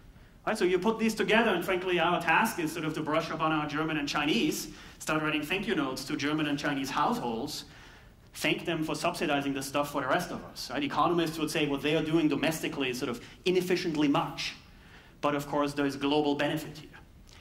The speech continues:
California, another sort of success story. More has to happen. But yes, there is lots and lots of good news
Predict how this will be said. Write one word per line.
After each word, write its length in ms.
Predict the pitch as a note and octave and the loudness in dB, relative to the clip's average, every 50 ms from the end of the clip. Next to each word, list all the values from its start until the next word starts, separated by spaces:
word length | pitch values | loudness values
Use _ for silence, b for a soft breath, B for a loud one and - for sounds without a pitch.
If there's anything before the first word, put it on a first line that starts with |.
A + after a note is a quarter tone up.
| B B - | B B -4
California, 640 | - G3+ G3 G3 F#3+ - A3+ A#3 A#3+ F#3 C#3+ - - - - - B B B B B B - - - - - - - - - - - - - - | -2 0 0 0 0 -2 -2 -2 -2 -2 -2 -4 -8 -12 -18 -20 B B B B B B -20 -20 -20 -20 -20 -20 -20 -20 -20 -20 -20 -20 -10 -6
another 400 | E3 E3 F3+ G3+ A3+ G3+ F#3+ - - - - - - - - - | -4 -2 0 0 0 0 -2 -4 -8 -10 -16 -20 -20 -20 -16 -14
sort 20 | |
of 160 | - - - - - - | -14 -12 -12 -14 -18 -14
success 460 | - - D#3 C#3+ - - F3+ E3+ - - | -8 -6 -6 -4 -2 -2 -2 -2 -4 -6
story. 380 | - C#3 - - - - - - - - - - - | -8 -10 -10 -12 -14 -16 -18 -20 -20 -20 -20 -18 -14
More 460 | A#2+ C#3+ D#3+ F3 F#3 G3 G3+ A3 A3+ G3+ | -8 -4 0 2 2 2 4 4 2 2
has 260 | - - F3+ - - | 2 0 -2 -4 -6
to 80 | F#3 E3+ | -4 -2
happen. 360 | G3 G#3 G3 - - - - - - B B B B B B - | -2 0 -2 -2 -4 -8 -12 -14 -18 B B B B B B 0
But 260 | D#3 C#3+ - - - - | 0 0 0 -2 -8 -6
yes, 440 | C#3 - - - - - - - - | -2 0 2 2 0 -2 -4 -8 -6
there 160 | - D3 D3 | -4 -2 -2
is 120 | C#3+ - | -2 -2
lots 340 | B2+ C3+ C#3 C3+ - - - - | 0 0 0 0 0 -4 -8 -6
and 120 | D3+ C#3 | -6 -4
lots 240 | B2+ B2+ B2+ - - | -2 -2 -2 -4 -6
of 140 | C3+ A#2+ A#2 | -10 -10 -8
good 180 | - C3 A#2+ A#2+ | -8 -8 -6 -6
news 440 | A#2+ A#2+ A2 F#2+ - - - - | -6 -8 -8 -8 -8 -10 -10 -10